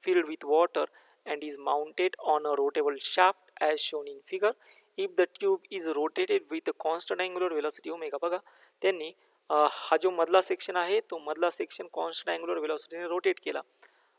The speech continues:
मग आपण ही centrifuge process बघतो. centrifuge प्रोसेसमध्ये ज्यावेळेस याला rotate केलं जातं, हाही rotate होणार आहे आणि हाही rotate होणार आहे, त्यावेळेस ए आणि B वरती जी level असेल ती level काय होणार आहे, increase होणार आहे. म्हणजे option ए येऊन जातो, water level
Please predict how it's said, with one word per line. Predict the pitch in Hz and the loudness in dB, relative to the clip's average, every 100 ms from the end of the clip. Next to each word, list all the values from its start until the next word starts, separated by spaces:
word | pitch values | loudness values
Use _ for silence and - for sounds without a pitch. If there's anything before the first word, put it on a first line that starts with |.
| _ | _
मग | 147 | -6
आपण | 143 - | -4 -4
ही | 160 | -8
centrifuge | - 165 170 190 - 208 208 | -6 -6 -2 -2 0 -2 -2
process | 208 185 185 160 | 0 0 0 -4
बघतो. | 160 - 160 | -6 -8 -14
centrifuge | 160 160 175 - 185 175 | -12 -12 -10 -4 -4 -4
प्रोसेसमध्ये | - 170 165 156 151 151 139 _ _ _ _ - | -10 -10 -8 -12 -10 -10 -10 _ _ _ _ 0
ज्यावेळेस | 160 165 165 - _ - | 2 2 -2 -16 _ -2
याला | 165 | 0
rotate | 151 170 226 208 - | 0 0 2 2 2
केलं | 151 | -4
जातं, | 139 135 185 185 | -2 -4 -6 -8
हाही | 147 151 | -2 0
rotate | 185 185 185 | 0 0 -4
होणार | 170 160 | -6 -2
आहे | 156 170 | -2 -2
आणि | 175 151 | -6 -8
हाही | 147 143 160 | -6 -4 -2
rotate | 175 170 160 | -4 -8 -10
होणार | 147 139 | -10 -8
आहे, | 139 208 _ _ _ - | -10 -14 _ _ _ 0
त्यावेळेस | 160 160 160 - | 2 2 0 4
ए | 185 | 4
आणि | 175 170 | 4 -2
B | - 170 | -10 -6
वरती | 160 156 - 143 _ _ 143 | -4 -4 -6 -20 _ _ -8
जी | 165 165 | -4 0
level | 170 160 | 0 -2
असेल | 156 - 143 | -4 -8 -14
ती | - _ - 151 | -14 _ -16 -6
level | 151 143 | -4 -4
काय | 147 | -6
होणार | 143 135 | -8 -8
आहे, | 156 - - | -10 -10 -10
increase | 185 180 151 | -10 -8 -10
होणार | 139 135 | -10 -12
आहे. | 147 - | -12 -14
म्हणजे | _ _ - 147 | _ _ -10 -4
option | 139 139 - 143 - | -4 -6 -10 -8 2
ए | 190 | 2
येऊन | 165 147 | 2 -4
जातो, | 143 131 127 _ _ _ | -8 -10 -12 _ _ _
water | 151 156 165 | -2 -2 -2
level | 165 175 156 | -4 -2 -2